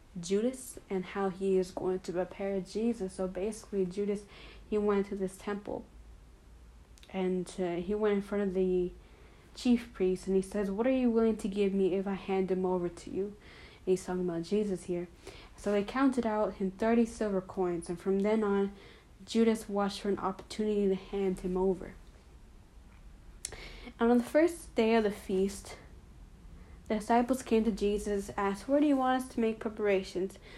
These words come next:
for us to go eat for the Passover?" And Jesus said, "Go to the city of a certain man and tell him, 'The teacher says, my appointed time is near.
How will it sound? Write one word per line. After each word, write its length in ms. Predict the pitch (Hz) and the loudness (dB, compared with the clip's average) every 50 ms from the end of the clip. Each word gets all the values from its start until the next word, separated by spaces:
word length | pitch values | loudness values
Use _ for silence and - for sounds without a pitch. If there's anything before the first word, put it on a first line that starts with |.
| - - - - | -20 -16 -8 -2
for 140 | 226 220 | 0 0
us 100 | 214 202 - | 0 0 0
to 60 | - | 0
go 160 | 196 208 196 - | 4 4 4 4
eat 240 | - 214 196 - - | 4 2 0 -2 -2
for 140 | - - 214 | -2 -2 0
the 100 | 208 202 | 0 0
Passover?" 680 | - - 202 196 190 - 202 190 190 180 180 185 190 - - - - - - - - - - - - - - | -2 -2 -4 -4 -2 2 2 2 2 2 0 -4 -6 -8 -16 -18 -18 -18 -18 -18 -18 -20 -20 -20 -14 -4 2
And 140 | 233 233 233 | 4 6 8
Jesus 280 | 277 294 302 285 285 - | 8 8 6 6 4 2
said, 180 | 247 233 240 | 2 2 4
"Go 180 | 226 285 302 330 | 8 8 8 8
to 140 | 320 - 302 | 8 6 4
the 60 | 285 | 2
city 320 | 285 - - 240 240 233 | 2 0 0 2 4 4
of 60 | 220 | 4
a 40 | 214 | 2
certain 480 | 202 - - - 247 - - - 233 214 | 0 -6 -2 0 0 0 2 2 2 2
man 200 | 208 208 202 202 | 2 2 4 4
and 100 | 196 202 | 2 2
tell 220 | - 220 208 214 | 2 0 0 0
him, 200 | 202 214 208 208 | 0 0 -2 0
'The 80 | 202 196 | -2 -4
teacher 400 | 202 - - 269 262 - 277 277 | -4 -4 -4 -2 0 0 0 -2
says, 400 | 277 - - 214 208 202 196 - - - - - - - - | -2 -2 -4 -2 -2 -2 -4 -6 -14 -18 -18 -18 -16 -10 -4
my 160 | - 208 214 202 | 0 2 4 4
appointed 560 | 202 202 - - 254 262 247 262 - 247 - | 4 4 4 2 2 2 2 0 -2 -6 -4
time 280 | - 220 214 214 208 | -2 0 2 2 4
is 160 | 214 202 208 - | 2 2 2 4
near. 300 | 185 180 170 165 175 | 4 4 4 4 -2